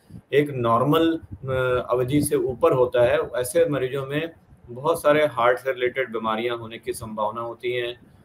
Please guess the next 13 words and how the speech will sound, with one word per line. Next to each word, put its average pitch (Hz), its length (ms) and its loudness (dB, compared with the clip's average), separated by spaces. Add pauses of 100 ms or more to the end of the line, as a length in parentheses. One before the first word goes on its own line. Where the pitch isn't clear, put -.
(140)
उनका 127 240 0
heart 120 340 6
मोटा 120 280 0
हो 131 100 6
जाता 120 360 6
है, 120 100 6
उनके 117 260 -2
kidney 120 320 -4
पे 127 120 -2
बुरा 117 280 2
असर 113 240 -4
पड़ता 113 480 -2
है। 110 200 -8